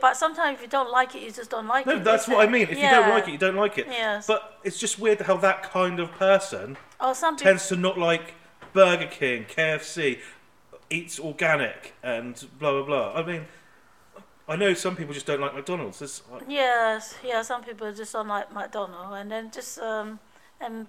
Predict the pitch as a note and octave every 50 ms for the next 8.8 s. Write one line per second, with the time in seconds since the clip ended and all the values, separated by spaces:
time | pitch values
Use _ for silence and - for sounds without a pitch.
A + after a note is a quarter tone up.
0 | - - - C4 A#3+ G#3+ A#3 A#3 - B3 A#3 - - A#3 A3+ A3+ A#3 - C4+ A#3
1 | A3 D#4 D#4+ D#4+ - B3 A#3+ A3+ - C4 C4 C4+ C4+ C4 B3 B3 C4 C4 B3 B3
2 | A#3+ A#3+ - - C4 B3+ B3+ B3 A#3+ C4 C4 - - - - - - - - -
3 | - - - _ _ - A#3 B3+ C#4 D4 D#4 D#4 - E4 E4 D4+ B3+ C4 C4+ B3
4 | - - A#3 G#3+ G3+ - A#3+ A#3 A3+ G3+ F3+ F3 F#3 F#3+ - - A#3 G#3+ G3 -
5 | - - A3+ A3 - B3+ B3+ B3 B3+ B3+ B3+ B3+ - - - - - - - -
6 | C#4 B3 B3+ - A3+ G3+ A#3 A3+ G#3+ G#3 A3+ C4 C#4+ C4+ B3 A#3 A3+ A3 G#3+ A3+
7 | A#3+ A#3 A3+ A#3 A#3+ A3+ G#3+ A3 G#3 - A3 G#3+ G#3 F#3+ F3 F3+ F3+ - - -
8 | - - - - - - B3+ A#3 A#3+ - - B3 A3 G#3+ G#3 A3